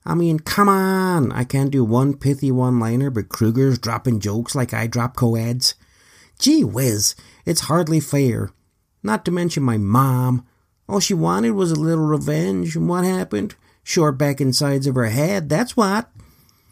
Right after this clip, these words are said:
She wore some lovely turtleneck cardigan combos, you know. Knitted them herself.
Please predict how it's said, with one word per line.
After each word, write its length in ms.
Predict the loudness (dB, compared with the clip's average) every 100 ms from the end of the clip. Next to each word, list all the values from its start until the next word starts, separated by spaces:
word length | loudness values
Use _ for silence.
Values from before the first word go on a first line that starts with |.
| _
She 160 | -2 2
wore 180 | 2
some 280 | 2 2 2
lovely 320 | 2 2 0
turtleneck 680 | -2 0 0 2 0 0 -4
cardigan 500 | -4 -2 0 0 -2
combos, 600 | -2 0 2 2 0 -2
you 40 |
know. 360 | -4 -4 -6 -10 _ _ _
Knitted 320 | -4 -2 -2 0
them 160 | 0
herself. 640 | 0 -2 -6 -6 -8 -14